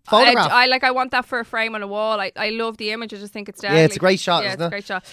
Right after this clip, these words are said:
Speaker 2: Anyway, congratulations.
Speaker 1: Thank you very
Speaker 2: I'm
Speaker 1: much.
Speaker 2: re-, I'm so excited to see this,
Speaker 1: Yeah,
Speaker 2: and I
Speaker 1: can't
Speaker 2: know
Speaker 1: wait
Speaker 2: it'll
Speaker 1: to
Speaker 2: be
Speaker 1: I can't
Speaker 2: absolutely
Speaker 1: wait. I
Speaker 2: brilliant.
Speaker 1: can't wait to see, 'cause I'm out now. I'm not allowed in.
Speaker 2: Oh,
Speaker 1: I'm not
Speaker 2: good.
Speaker 1: allowed, um, to keep, 'cause it's too close to me now
Speaker 2: Yeah.
Speaker 1: that they're actually acting out my
Speaker 2: Yeah,
Speaker 1: fucking life.
Speaker 2: yeah.
Speaker 1: So, uh,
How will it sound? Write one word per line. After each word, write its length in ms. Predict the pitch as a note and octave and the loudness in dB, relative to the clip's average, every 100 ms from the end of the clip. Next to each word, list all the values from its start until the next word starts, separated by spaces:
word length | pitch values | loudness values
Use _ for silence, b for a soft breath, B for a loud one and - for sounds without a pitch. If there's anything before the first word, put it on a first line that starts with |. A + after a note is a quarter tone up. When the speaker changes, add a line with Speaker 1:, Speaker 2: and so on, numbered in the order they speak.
| B | B
Speaker 2:
Anyway, 280 | D4 D#4 C#4 | 0 2 0
congratulations. 840 | - C4+ B3+ B3 A3+ A3 G3+ F#3+ | -2 0 0 0 -6 -6 -12 -6
Speaker 1:
Thank 180 | B3 A3 | -4 -2
you 60 | G3+ | -2
very 140 | G#3 | -2
Speaker 2:
I'm 40 | G3 | 2
Speaker 1:
much. 300 | A3 A#3 A#3+ | 2 2 0
Speaker 2:
re-, 160 | C4+ | 0
I'm 180 | B3+ B3+ | 0 -2
so 420 | - - C#4+ B3+ | -6 -2 4 4
excited 460 | B3+ - A#3 G#3+ G#3 | 2 0 0 0 -6
to 100 | G#3+ | -12
see 200 | - G3+ | -8 -6
this, 140 | F3+ D3+ | -6 -6
Speaker 1:
Yeah, 80 | D#3+ | -6
Speaker 2:
and 100 | G#3 | -4
I 100 | G#3+ | -2
Speaker 1:
can't 20 | |
Speaker 2:
know 60 | G#3+ | 0
Speaker 1:
wait 60 | G#3+ | -2
Speaker 2:
it'll 100 | G#3 | 0
Speaker 1:
to 40 | |
Speaker 2:
be 40 | G#3+ | 0
Speaker 1:
I 40 | |
can't 100 | - | 0
Speaker 2:
absolutely 180 | E3+ C#3+ | -2 -4
Speaker 1:
wait. 40 | F#3 | 0
I 20 | |
Speaker 2:
brilliant. 180 | F#3+ - | 0 2
Speaker 1:
can't 160 | D#4+ D4 | 2 2
wait 120 | A#3+ | 2
to 40 | |
see, 140 | G3 F#3 | -2 -2
'cause 120 | F#3 | 2
I'm 100 | B3 | 6
out 180 | C#4+ E4+ | 4 4
now. 180 | G#3 C3 - | -2 -4 -4
I'm 160 | G3 | -2
not 100 | B3 | 0
allowed 220 | A3+ B3 A#3+ | 2 2 2
in. 180 | B3+ - b | -2 -6 b
Speaker 2:
Oh, 120 | A#3+ | -4
Speaker 1:
I'm 100 | F3+ | 0
not 120 | A#3 G#3+ | 2 2
Speaker 2:
good. 80 | |
Speaker 1:
allowed, 220 | A3 G#3 F3+ | 2 0 -2
um, 360 | E3+ E3+ D#3 C#3+ | -4 -4 -4 -8
to 220 | - F3 | -8 -8
keep, 200 | - E3+ | -8 -6
'cause 160 | F#3+ E3+ | -4 -4
it's 160 | E3+ | -6
too 240 | - A3+ G#3 | -8 -8 -6
close 380 | - F3 C#3+ - | -2 -2 -4 -8
to 80 | |
me 160 | D3+ C3 | -4 -2
now 100 | B2 | -2
Speaker 2:
Yeah. 120 | A#2 | -2
Speaker 1:
that 100 | G2+ | -2
they're 100 | A#2+ | -4
actually 300 | A#2+ - C#3 | -8 -8 -10
acting 320 | A2 B2 - A#2+ | -6 -8 -8 -8
out 180 | A#2+ | -6
my 220 | B2+ A2 F2 - | -6 -8 -12 -10
Speaker 2:
Yeah, 280 | C4 C4+ | -2 -2
Speaker 1:
fucking 160 | E3 C3 | -2 -6
life. 260 | A2+ D3 - | -6 -6 -8
Speaker 2:
yeah. 200 | C#4 B3+ | -12 -10
Speaker 1:
So, 280 | F#3+ D#3 C#3 | -4 -2 0
uh, 180 | B2+ | -2